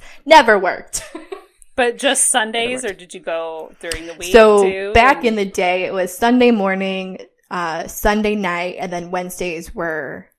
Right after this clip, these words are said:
Speaker 1: uh, it was more or less like youth group night was on Wednesdays.
Speaker 2: Sure.
Speaker 1: So yeah, it was at least three times a week, and then definitely two. And if you don't do anything else, like, your butt's in the seat on Sunday morning, like, no <laughs> questions asked. <laughs>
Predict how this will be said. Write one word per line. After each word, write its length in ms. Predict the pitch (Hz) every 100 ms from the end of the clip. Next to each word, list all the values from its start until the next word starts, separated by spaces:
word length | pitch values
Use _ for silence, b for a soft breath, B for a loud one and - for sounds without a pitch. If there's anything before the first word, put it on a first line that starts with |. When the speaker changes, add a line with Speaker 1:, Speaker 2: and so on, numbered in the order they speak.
| _
Speaker 1:
uh, 20 |
it 560 | - - 240 233 - 220
was 140 | 202
more 100 | 214
or 60 | 190
less 180 | 175 -
like 200 | 165 -
youth 180 | 147 -
group 220 | 107 -
night 200 | 113 -
was 160 | 185
on 140 | 151 117
Wednesdays. 220 | 85 -
Speaker 2:
Sure. 240 | 381 185 - - - _ _
Speaker 1:
So 160 | -
yeah, 200 | 214 147 -
it 120 | 214
was 240 | 208 202
at 120 | 208 220
least 260 | 240 233
three 160 | 208 196
times 320 | 196 180 180
a 60 | 180
week, 260 | 180 180
and 120 | 185 175
then 360 | 165 165 180 - _ _ _ _
definitely 340 | 185 185 180
two. 460 | 175 - 165 165 156
And 260 | 151 156 -
if 180 | 185 -
you 60 | 196
don't 180 | 185
do 160 | 196 190
anything 400 | 190 190 190 180
else, 300 | 170 170 -
like, 260 | 160 160 -
your 100 | 175
butt's 300 | 190 180 185
in 60 |
the 80 | 170
seat 260 | - 175 151
on 160 | 107
Sunday 300 | - 175 -
morning, 420 | - - 151 190 - - -
like, 180 | 180
no 120 | 202 220
<laughs> 100 | -
questions 360 | 233 - 247
asked. 540 | - - - - - -
<laughs> 140 | 294